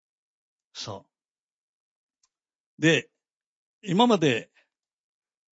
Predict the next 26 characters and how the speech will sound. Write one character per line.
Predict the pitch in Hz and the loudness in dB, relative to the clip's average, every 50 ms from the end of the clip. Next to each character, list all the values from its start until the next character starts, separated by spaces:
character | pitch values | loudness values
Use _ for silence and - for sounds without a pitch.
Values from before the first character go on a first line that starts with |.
| _ _ _ _ _ _ _ _ _ _ _ _ _ _ _ _ _ _ _ - 127 | _ _ _ _ _ _ _ _ _ _ _ _ _ _ _ _ _ _ _ -4 0
学 | 139 156 175 175 165 | 0 2 2 2 2
ん | 147 | 2
だ | 143 135 | 0 -2
こ | - 98 | -4 -6
と、 | - 113 | -12 -10
随 | 113 110 131 196 202 | -6 0 0 0 2
分 | 156 147 123 101 90 - _ _ _ _ _ _ - | 0 -4 -6 -6 -10 -18 _ _ _ _ _ _ -4
時 | 151 135 - 175 131 | -4 -2 -2 -2 -4
が | 110 101 | -2 0
経 | - 143 | -2 -2
っ | 139 | -2
て | - 139 120 | -2 -4 -6
ま | 117 104 | -6 -6
す | - - | -8 -10
か | 107 104 | -6 -4
ら、 | 123 147 123 131 _ _ _ _ _ _ _ _ _ _ _ _ _ _ _ _ _ _ _ _ - | -4 -4 -6 -10 _ _ _ _ _ _ _ _ _ _ _ _ _ _ _ _ _ _ _ _ -18
あ | 90 92 95 87 82 85 85 82 87 95 | -14 -14 -12 -12 -14 -14 -16 -18 -20 _
ー、 | 208 _ _ _ _ _ _ _ _ _ _ _ _ _ _ - - | _ _ _ _ _ _ _ _ _ _ _ _ _ _ _ -12 -4
要 | 139 156 180 | 0 2 4
約 | 160 165 160 - 156 143 - - | 4 2 0 -2 -8 -10 -6 -6
し | - - | -4 -4
て | 151 123 | -4 -4
み | 107 | -4
ま | 92 | -6
し | 98 - 120 | -8 -10 -10
ょ | 95 90 | -10 -18